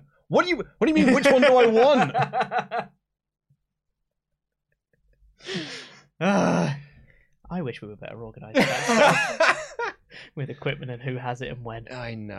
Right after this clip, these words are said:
Speaker 1: I really do too. Uh, I've got an email here that I would like to read, however. This is
Speaker 2: Hmm.
Speaker 1: from Craig, uh, who says, "Hi, Luke and Ollie."
Speaker 2: Hmm.
Speaker 1: Also presume he also means Pete.
Speaker 2: Yep.
Speaker 1: Uh, first of all, I'd like to say it's March twenty-ninth. It's a glorious day. Not only is it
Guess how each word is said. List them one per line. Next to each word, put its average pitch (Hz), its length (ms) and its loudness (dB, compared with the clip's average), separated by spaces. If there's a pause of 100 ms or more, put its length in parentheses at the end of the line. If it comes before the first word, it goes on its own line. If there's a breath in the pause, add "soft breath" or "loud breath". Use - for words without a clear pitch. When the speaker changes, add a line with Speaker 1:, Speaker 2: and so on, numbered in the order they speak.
(100)
Speaker 1:
I 101 60 -8
really 101 340 -12
do 95 180 -14
too. 98 340 -12 (100)
Uh, 143 520 2 (160)
I've 165 200 2
got 226 200 2
an 185 240 2
email 185 280 2
here 143 180 2
that 151 80 -2
I 135 60 4
would 147 180 -2
like 107 160 -8
to 113 100 -14
read, 104 200 -10
however. 113 280 -4
This 143 160 -4
is 131 80 -6
Speaker 2:
Hmm. 196 60 -10
Speaker 1:
from 127 240 -2
Craig, 175 640 2
uh, 117 200 0
who 123 260 -2
says, 127 460 0
"Hi, 208 440 2
Luke 165 320 -2 (100)
and 123 280 -2
Ollie." 175 340 2 (180)
Speaker 2:
Hmm. 151 300 -14
Speaker 1:
Also - 220 -18
presume 90 260 -18
he 92 180 -16
also 92 200 -18
means 92 140 -18
Pete. 127 240 -16 (320 loud breath)
Speaker 2:
Yep. - 20 -2
Speaker 1:
Uh, 156 160 2
first 294 200 4
of 202 60 -2
all, 208 80 4
I'd 220 80 4
like 240 100 -4
to 185 40 -8
say 220 240 0
it's 196 240 -2
March 233 320 0
twenty-ninth. 254 500 0
It's 143 120 -6
a - 40 -2
glorious 220 400 2
day. 208 280 0
Not 139 160 -8
only 170 160 -6
is 147 140 -6
it 175 140 -4